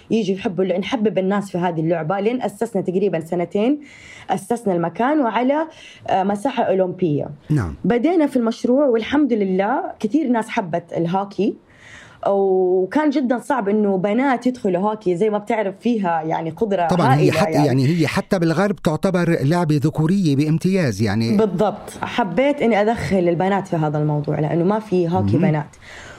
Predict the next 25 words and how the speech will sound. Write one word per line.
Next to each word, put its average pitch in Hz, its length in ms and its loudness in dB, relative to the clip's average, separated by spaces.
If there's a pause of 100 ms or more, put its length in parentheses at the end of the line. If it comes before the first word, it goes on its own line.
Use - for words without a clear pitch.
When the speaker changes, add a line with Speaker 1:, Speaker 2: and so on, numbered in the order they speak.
(380)
Speaker 2:
مهم. 123 220 2
Speaker 1:
و-، 190 680 2
ومنها 320 640 2
فيها 320 260 0
قدرة، 233 340 0
زي 226 120 0
ما 240 100 0
قلت، 247 160 0
إن 247 80 0
هي 233 340 2
أي 214 220 2
لعبة 196 340 0
ذكورية 196 520 0
أصلًا، 208 360 -2 (400)
منها 285 340 2
بنات 254 360 0
كثير. 240 460 0
يعني، 170 280 0
أنا 269 180 2
شخصيتي 277 460 -2
حتى 247 280 -2
مرة 240 220 2
تغيرت 208 680 0 (100)
في 151 100 -4
الهوكي. 226 480 0